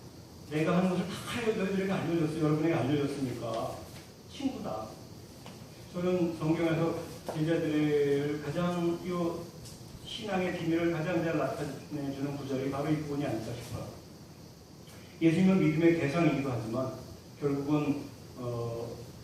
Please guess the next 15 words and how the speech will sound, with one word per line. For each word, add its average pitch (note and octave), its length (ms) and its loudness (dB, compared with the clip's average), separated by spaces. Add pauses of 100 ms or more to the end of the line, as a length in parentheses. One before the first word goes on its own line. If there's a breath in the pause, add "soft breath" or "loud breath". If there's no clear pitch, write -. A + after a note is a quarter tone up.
(1200)
이것을 E3 340 0
공부하고 D3 840 6
따르는 D#3 680 2
사람들에게 C3+ 840 -2 (600)
동급이 F3 520 2
되도록 B2+ 720 -2
예수와 D#3 400 4
같은 D#3+ 160 2
삶을 C#3+ 300 0
살도록 C#3 440 2
요청하는, C3+ 640 0 (520)
어, A#2+ 280 -6
모델이기도 C#3+ 640 6
한 - 180 -2
거죠. - 160 -6